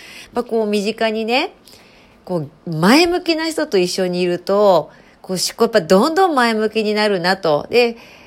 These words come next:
決して能天気じゃなくて、えー、こう、過去と今をしっかり切り離して考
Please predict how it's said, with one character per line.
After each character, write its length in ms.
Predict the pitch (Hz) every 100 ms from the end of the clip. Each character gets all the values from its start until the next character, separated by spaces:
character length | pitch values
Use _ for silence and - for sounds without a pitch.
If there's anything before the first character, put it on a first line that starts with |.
| - _ -
決 200 | 302 311
し 40 |
て 80 | 339
能 200 | 320 320
天 220 | 311 285
気 100 | 226
じ 60 | 208
ゃ 60 |
な 120 | 208
く 140 | 202 196
て、 480 | - 330 339 339 - - - - _ -
え 760 | 170 160 147 139 131 71 -
ー、 220 | _ _ -
こ 300 | 120 76 -
う、 40 | -
過 140 | 208
去 140 | 202 170
と 120 | 262
今 220 | 311 262
を 80 | 180
し 160 | - 196
っ 40 | -
か 120 | 311
り 120 | 294
切 140 | -
り 120 | 165 190
離 240 | 160 165
し 60 | -
て 140 | 160
考 140 | 156